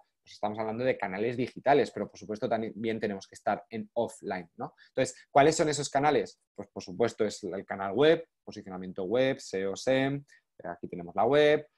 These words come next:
eh, si es preciso que nuestra empresa tenga un e-commerce o no. Muchas veces, eh, las, las dudas que mantienen las empresas, ¿no? A la hora de tener un, si quieren llevar adelante o lanzar un e-commerce,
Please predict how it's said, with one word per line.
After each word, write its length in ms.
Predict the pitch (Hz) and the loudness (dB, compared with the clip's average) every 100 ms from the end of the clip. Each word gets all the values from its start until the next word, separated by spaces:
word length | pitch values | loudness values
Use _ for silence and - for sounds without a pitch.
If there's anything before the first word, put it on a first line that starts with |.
| _ | _
eh, 300 | - 101 101 98 | -6 -4 -4 -4
si 200 | - 110 | 0 0
es 80 | |
preciso 440 | - 113 120 113 110 | 0 -4 -2 -2 0
que 80 | 110 | -2
nuestra 260 | 107 110 | -2 -2
empresa 340 | 104 127 120 104 | 0 0 -2 0
tenga 240 | 117 113 | 0 0
un 100 | 110 | -2
e-commerce 560 | 107 107 110 110 - - | -2 -2 0 -2 -6 -8
o 120 | 104 | -4
no. 360 | 104 139 156 160 _ _ - | 2 2 2 -2 _ _ -10
Muchas 240 | 120 131 | 2 6
veces, 480 | 123 120 123 123 - _ - | 6 6 2 0 -8 _ 0
eh, 380 | 117 113 113 113 | 4 6 6 6
las, 440 | 113 110 - - | 6 4 2 -6
las 320 | 107 101 101 | 0 0 2
dudas 320 | 120 135 117 | 2 4 4
que 100 | - | 4
mantienen 400 | 113 110 117 117 | 2 2 0 0
las 160 | 117 113 | 0 -2
empresas, 420 | 110 107 127 113 | -4 -4 -4 -2
¿no? 220 | 113 120 107 | 2 2 4
A 60 | |
la 120 | 104 104 | 4 6
hora 100 | 113 | 6
de 140 | 110 | 4
tener 280 | 113 113 110 | 2 2 2
un, 240 | 113 107 _ _ _ _ _ - - | 2 -2 _ _ _ _ _ -20 -10
si 160 | - 110 | -6 0
quieren 240 | 123 120 | 2 4
llevar 240 | 120 117 | 8 10
adelante 480 | 117 113 117 120 117 | 10 10 6 6 2
o 80 | 110 | 4
lanzar 320 | 110 104 110 | 2 2 -2
un 80 | 113 | -2
e-commerce, 480 | 107 113 120 139 | -4 -2 0 -2